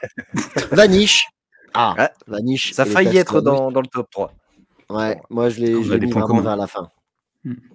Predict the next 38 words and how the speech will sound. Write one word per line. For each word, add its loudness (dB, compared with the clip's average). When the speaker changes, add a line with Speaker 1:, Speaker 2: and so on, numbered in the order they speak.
Speaker 1:
Euh, -2
bah, 0
ça, -4
on -4
en -6
a -6
parlé, -4
bah, -6
il -10
y -12
a -14
pas -14
longtemps. -12
Il -8
y -8
a -8
une -8
ou -6
deux -4
vidéos, -6
bah, -8
Chroma. -16
Vraiment -14
très -14
belle -10
découverte -14
que -16
j'ai -12
eue -8
à -8
Noël. -12
Speaker 3:
La 0
dernière. -4
Speaker 1:
On -6
arrive -4
dans -4
le -2
top -8